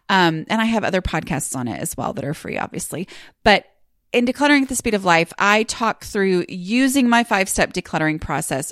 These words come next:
with kids, like, actually decluttering with them and going through that process with them. And I think that that's really important. I think it's important to have them see how the process works. You know, start with the trash.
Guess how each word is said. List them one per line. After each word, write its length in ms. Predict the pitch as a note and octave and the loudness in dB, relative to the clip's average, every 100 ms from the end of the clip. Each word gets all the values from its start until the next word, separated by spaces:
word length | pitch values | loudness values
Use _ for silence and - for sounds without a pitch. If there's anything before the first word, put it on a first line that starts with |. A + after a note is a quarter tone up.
| - | -12
with 580 | F3+ F3 F#3+ F3 - - _ _ | -6 2 2 2 -2 -20 _ _
kids, 420 | - A2+ - - | -4 -2 -2 -2
like, 240 | C#3+ C3+ - C#3+ | -2 -2 -2 0
actually 340 | F3 - G#3 | 0 0 -4
decluttering 680 | F3 G3 - F#3 E3+ E3 D#3+ - - - | -4 -8 -4 -2 0 -2 -4 -12 -20 -6
with 280 | F3 F#3+ - | 0 0 0
them 160 | D#3 | -2
and 180 | D3+ E3 | 0 0
going 340 | G#3 G3 G#3 G#3+ | 2 4 4 0
through 160 | A3+ | 0
that 160 | G3 - | 0 2
process 400 | F#3 E3+ E3 - | 0 -2 -4 -8
with 140 | E3+ | -8
them. 220 | - - - - - - - | -8 -10 -14 -18 -18 -4 0
And 100 | C4 | 2
I 80 | |
think 260 | C#4 E4+ F#4 | 0 -4 -4
that 120 | F#4 | -2
that's 240 | A#3+ - G3 | 0 -2 -4
really 480 | F#3 G#3 G#3 G3+ | 0 2 2 2
important. 460 | F#3 F#3 E3+ - A2+ | -2 -4 -4 -2 -4
I 100 | G3 | -4
think 180 | A#3 A#3 | -2 -2
it's 160 | D4 | -2
important 580 | E4 D4 B3+ - A#3 - | -2 0 0 0 -2 -4
to 340 | - - G#3 F3+ | -2 -2 -2 -4
have 360 | F#3 G3+ G3 | -2 -2 0
them 200 | F#3+ F3+ | -2 -2
see 600 | - - F#3+ E3+ F#3+ C#4+ - _ _ - | -2 -2 -2 -2 -2 -2 -4 _ _ -6
how 240 | A3 G#3+ | 0 2
the 80 | G#3+ | 2
process 440 | - F3 D3+ - | -2 -2 -2 -4
works. 320 | D#3+ D3 - G3+ | -4 -4 -4 0
You 60 | |
know, 160 | F3 D#3+ - - | 2 0 -4 -10
start 320 | - - A#3 | -2 2 4
with 140 | A3+ A3+ | 4 0
the 80 | A#3 | 0
trash. 500 | E3 - - - | 0 0 -2 -8